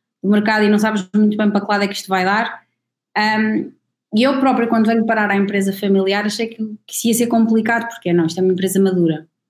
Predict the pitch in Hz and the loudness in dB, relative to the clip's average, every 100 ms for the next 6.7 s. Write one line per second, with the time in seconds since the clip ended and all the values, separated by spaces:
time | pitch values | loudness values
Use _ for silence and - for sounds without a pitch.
0 | _ _ _ _ _ _ 175 202 208 208 | _ _ _ _ _ _ 2 4 4 4
1 | 208 208 208 208 214 214 208 208 208 214 | 4 4 4 4 4 4 2 0 0 2
2 | 214 214 196 190 - 175 - 147 - _ | 2 2 0 -2 -6 -10 -8 -12 -12 _
3 | _ _ _ _ _ _ _ _ _ _ | _ _ _ _ _ _ _ _ _ _
4 | _ - 208 202 202 170 - - _ - | _ -4 -2 0 -2 -4 -4 -14 _ -4
5 | 175 190 190 196 196 196 196 196 - 185 | 0 0 0 0 0 0 0 0 -2 -8
6 | 175 180 180 180 156 147 160 | -4 0 2 2 0 -2 -8